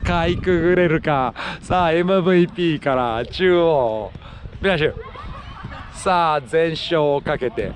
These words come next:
発進、ビブラッシュ、ビンセント。フリーで縦。さあ、一枚寄せていきたい。ドリブル中央持ってやがって。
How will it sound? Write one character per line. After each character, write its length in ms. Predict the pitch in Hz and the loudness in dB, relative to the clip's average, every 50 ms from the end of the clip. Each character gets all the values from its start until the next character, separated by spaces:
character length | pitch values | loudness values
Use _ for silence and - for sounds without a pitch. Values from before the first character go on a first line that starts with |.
| - - - - - - - | -12 -16 -18 -20 -20 -18 -10
発 300 | - - 143 147 143 - | -6 -2 -2 -2 -2 -4
進、 400 | - - - 170 170 165 165 151 | -6 -6 -4 -2 -2 -2 -2 -2
ビ 140 | 156 156 156 | -2 0 2
ブ 60 | 165 | 2
ラ 80 | 160 | 2
ッ 20 | 147 | 2
シ 100 | - 156 | 2 2
ュ、 20 | |
ビ 100 | 135 156 | 2 2
ン 40 | 135 | 0
セ 60 | 135 | 0
ン 40 | 131 | 0
ト。 140 | 123 120 117 - - - - - - - - - - - - - - | 0 -2 -2 -4 -8 -14 -16 -18 -18 -18 -20 -20 -20 -20 -20 -10 -4
フ 80 | - 202 | 0 2
リ 80 | 190 | 4
ー 40 | 180 | 4
で 80 | 160 147 | 4 4
縦。 320 | - 165 165 156 127 101 87 | 4 2 0 0 0 -2 -4
さ 140 | - - 202 | -2 0 2
あ、 60 | 180 | 2
一 120 | 175 156 185 | 4 4 2
枚 120 | 180 170 | 2 2
寄 40 | 165 | 2
せ 40 | - | 2
て 60 | 170 | 0
い 40 | 156 | 0
き 40 | - | 0
た 160 | 175 151 123 | 0 -2 -2
い。 80 | 110 98 - - | -4 -6 -8 -4
ド 40 | - | 0
リ 60 | 190 185 | 2 4
ブ 40 | 190 | 4
ル 60 | 175 | 4
中 140 | - - 196 | 4 4 4
央 80 | 180 | 6
持 120 | 160 156 180 | 6 4 2
っ 40 | - | 2
て 80 | - | 2
や 60 | 147 | 2
が 60 | 135 127 | 2 2
っ 60 | - | 0
て。 140 | 135 131 | 0 -2